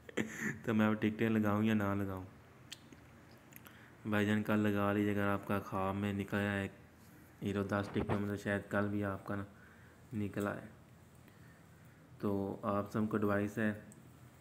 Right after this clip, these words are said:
कि जिनके पास ये हीरो है ना, इन पे मत लगाइएगा, इस दोनों पे लगाओ, ये निकल जाएं तो best हैं।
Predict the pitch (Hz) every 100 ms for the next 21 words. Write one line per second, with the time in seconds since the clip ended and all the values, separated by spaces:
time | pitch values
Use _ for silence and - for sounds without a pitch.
0 | - - 104 107 107 104 107 107 101 101
1 | 113 107 104 101 104 107 110 117 110 110
2 | 107 104 113 101 98 98 95 90 - -
3 | - - - - - - - - 107 107
4 | - 110 104 101 101 95 92 92 - -
5 | - - - - 95 104 104 104 101 101
6 | 104 101 - - - 95 101 95 - 95